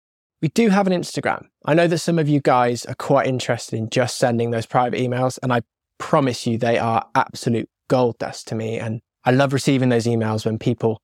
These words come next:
get time to send them with their songs, with their questions. And mainly, I love your stories about how you're listening to the show, where you found it, what it means to you. Those are the things I'll probably take to my grave, to be completely honest. But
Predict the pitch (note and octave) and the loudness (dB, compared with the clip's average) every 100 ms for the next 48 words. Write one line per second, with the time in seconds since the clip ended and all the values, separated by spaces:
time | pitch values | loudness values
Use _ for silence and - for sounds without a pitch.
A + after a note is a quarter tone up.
0 | - - - A#2+ A2 A#2+ D#3 C3+ A2+ A2+ | -4 -2 -2 -2 -2 -2 0 2 0 0
1 | - - D3 C3+ B2+ B2 A#2 - C3 - | -2 0 2 2 0 0 -2 0 -2 0
2 | B2 A2 A2 A2+ B2 C3+ C3+ C#3+ D3 A#2+ | -2 -2 -2 0 2 4 4 2 2 2
3 | B2 A#2 A#2 - C3 A#2+ B2+ B2+ B2 A#2+ | 2 2 -2 0 0 2 2 0 0 0
4 | - - B2+ C#3 C#3 C3 B2+ B2+ B2+ - | -2 0 4 4 2 0 -2 -2 -2 0
5 | C3 C3 B2 A#2+ C3 C#3 A#2 B2+ A#2+ A#2+ | 2 2 2 2 4 4 2 0 0 0
6 | A#2 B2+ A#2 B2+ C3+ C3 - A2+ G2+ G2+ | -2 -2 -2 -2 -2 -2 -2 -2 0 -2
7 | - - D3+ D#3+ E3+ D#3 C#3 B2+ A#2+ - | -4 2 2 4 2 2 2 2 0 0
8 | E3 C#3+ C3+ C3+ B2 - A#2+ A2 G#2 F2 | 0 2 2 2 -2 0 -4 0 0 -2
9 | A#2+ A#2+ A#2 A#2 - C3 A2+ G2 E2+ - | -4 -6 -4 -4 -2 0 0 -2 -4 -8
10 | - D3 | 0 0